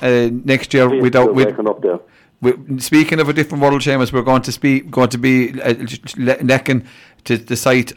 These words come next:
Speaker 1: of, uh, two top-class hurlers that have announced their retirement: Richie Hogan from Kilkenny and Seamus Kennan from Tipperary.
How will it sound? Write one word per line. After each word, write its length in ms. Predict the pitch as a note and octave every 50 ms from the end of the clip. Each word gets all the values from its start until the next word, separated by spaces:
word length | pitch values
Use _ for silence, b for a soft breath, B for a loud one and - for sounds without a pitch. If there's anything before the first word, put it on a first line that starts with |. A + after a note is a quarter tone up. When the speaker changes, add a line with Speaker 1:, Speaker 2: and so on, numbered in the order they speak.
| -
Speaker 1:
of, 260 | A#2+ A#2 A#2 A2 A2+
uh, 220 | A#2 - B2+ A2+ A2+
two 340 | A2+ - C#3 C3 B2+ A#2 B2
top-class 460 | - B2 B2+ B2 - - C3 A#2+ -
hurlers 280 | - C3+ B2 A#2+ A#2 A#2
that 100 | - A2+
have 100 | A#2 A2+
announced 280 | A#2 A#2+ A#2 A2+ A2
their 80 | - A#2+
retirement: 440 | A2+ G#2+ - A#2+ A#2 A2+ A#2 A#2 A2+
Richie 200 | C3 B2 - -
Hogan 280 | A#2 B2 C3 B2+ B2 A#2+
from 140 | - C3 A#2+
Kilkenny 500 | - A#2+ A#2 - B2 A#2+ A#2+ B2 A#2+ B B B B B B B
and 220 | - C3+ C#3+ C#3+
Seamus 340 | C3+ - D3 D3 D3 C#3+ C3+
Kennan 300 | - D3+ C#3+ D3 C#3+ D3
from 140 | C3 - -
Tipperary. 480 | - - - D#3 C#3 A#2 G2+ F#2 D#2